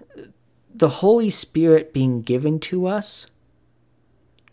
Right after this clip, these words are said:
that happened at the end of a process that came through Jesus Christ. Because it was only through Jesus' birth,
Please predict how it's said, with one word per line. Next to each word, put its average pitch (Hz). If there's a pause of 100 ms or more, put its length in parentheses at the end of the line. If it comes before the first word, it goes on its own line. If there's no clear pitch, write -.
(300)
that 165
happened 202
at 143
the 123
end 156
of 160
a 143
process 131
that -
came 127 (300)
through 127
Jesus 107 (160)
Christ. - (1080)
Because 147
it 147
was 143
only 226
through 156
Jesus' 139
birth, -